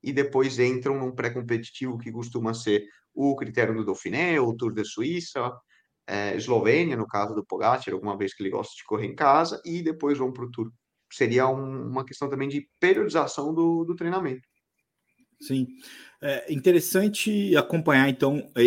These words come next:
Speaker 2: esse embate, acho que é o grande chamariz da Paris-Nice, que tá sendo transmitida pela E S P N ao vivo, tem também boas disputas no sprint, é, assim como na Tirreno Adriático. Na Tirreno, Nicolas, talvez a ausência do Geraint Thomas,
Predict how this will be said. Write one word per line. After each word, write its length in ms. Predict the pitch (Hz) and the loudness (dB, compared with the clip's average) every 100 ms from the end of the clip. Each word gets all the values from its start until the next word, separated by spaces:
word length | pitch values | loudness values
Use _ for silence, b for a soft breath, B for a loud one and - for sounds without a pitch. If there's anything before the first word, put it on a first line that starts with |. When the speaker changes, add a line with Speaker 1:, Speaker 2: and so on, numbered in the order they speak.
| 120 | 8
Speaker 2:
esse 320 | 147 185 175 | 8 6 4
embate, 400 | 135 113 165 185 | 2 4 4 2
acho 120 | 143 | -4
que 80 | - | -2
é 20 | |
o 100 | 139 | -2
grande 320 | 135 143 185 180 | 0 -2 -2 -2
chamariz 500 | 156 135 104 135 175 | -2 -2 0 2 0
da 100 | 147 | 0
Paris-Nice, 600 | 117 101 110 143 175 - | -2 -4 -4 -4 -6 -10
que 80 | |
tá 140 | - 117 | -8 -6
sendo 180 | 127 117 | -4 -4
transmitida 480 | 113 110 101 110 | -4 -6 -2 -2
pela 220 | 104 110 107 | -2 -2 -2
E 20 | |
S 160 | 104 | -2
P 160 | - 104 | -6 -4
N 300 | 104 143 143 | 0 0 0
ao 120 | 104 | -4
vivo, 480 | 92 117 170 175 180 B B B - | -2 0 2 0 -4 B B B -4
tem 160 | 139 | -2
também 320 | 127 117 110 104 | 2 2 2 2
boas 240 | 113 107 | 2 0
disputas 480 | 107 - 110 104 101 | -2 -8 -6 -4 -2
no 80 | 101 | -4
sprint, 640 | - - 127 180 - - b b b | -4 0 2 0 -4 -12 b b b
é, 200 | 120 127 - | -4 -2 2
assim 400 | 139 - 185 202 | 0 2 0 -2
como 400 | - 170 185 175 | 0 0 0 0
na 160 | 170 | -2
Tirreno 360 | 180 165 139 147 | 0 0 0 0
Adriático. 540 | 151 131 139 - - b b b | 2 4 4 2 -14 b b b
Na 160 | 160 208 | 0 2
Tirreno, 460 | 208 151 170 202 | 2 2 4 2
Nicolas, 360 | 170 156 156 127 | 2 0 0 0
talvez 460 | 147 143 175 180 - | 0 4 6 6 2
a 80 | 135 | 2
ausência 400 | 135 147 156 156 | 2 2 -2 -4
do 120 | 135 | 0
Geraint 320 | 143 131 120 | 2 2 2
Thomas, 500 | 127 147 156 151 | 0 0 -2 -6